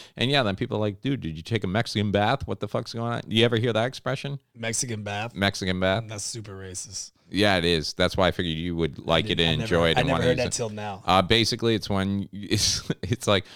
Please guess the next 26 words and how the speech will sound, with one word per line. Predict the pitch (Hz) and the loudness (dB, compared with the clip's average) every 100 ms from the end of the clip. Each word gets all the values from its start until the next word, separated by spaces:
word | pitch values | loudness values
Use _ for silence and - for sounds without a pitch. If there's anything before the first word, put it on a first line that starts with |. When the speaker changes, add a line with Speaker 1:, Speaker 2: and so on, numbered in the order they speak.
| - | -2
Speaker 1:
"Oh, | 151 | 4
I | 156 | 6
don't | 139 | 8
have | 135 | 6
time | - 131 | 4 2
to | 127 | 4
shower. | 139 127 117 - | 4 6 4 2
Let | - 123 | -2 -2
me | |
just | 120 110 - 92 87 | 0 -2 -2 -8 2
dump | 110 110 - | 2 2 -4
cologne | 104 101 101 92 78 | 0 2 2 0 0
or | 71 | -2
dump." | 71 69 80 76 - - - - - | -4 -2 -2 -2 -12 -14 -12 -12 -8
Yeah. | 87 82 - | -2 -2 -4
Speaker 2:
<laughs> | 127 - - | -14 -16 -12
Okay. | 120 110 - 127 | -10 -8 -6 -2
Speaker 1:
So, | 80 76 _ - - - _ - | -2 -2 _ -20 -20 -20 _ 2
uh, | 85 85 82 82 80 80 78 76 76 73 71 - | 4 6 6 4 4 4 2 2 2 0 -2 -6
do, | - | -16
do, | - 76 | -8 -8
do, | - 78 - _ _ _ | -4 -6 -8 _ _ _
do, | 80 78 - - | -4 -4 -8 -18
do, | - | -20
do, | - | -14
do, | 76 85 80 | -8 -6 -6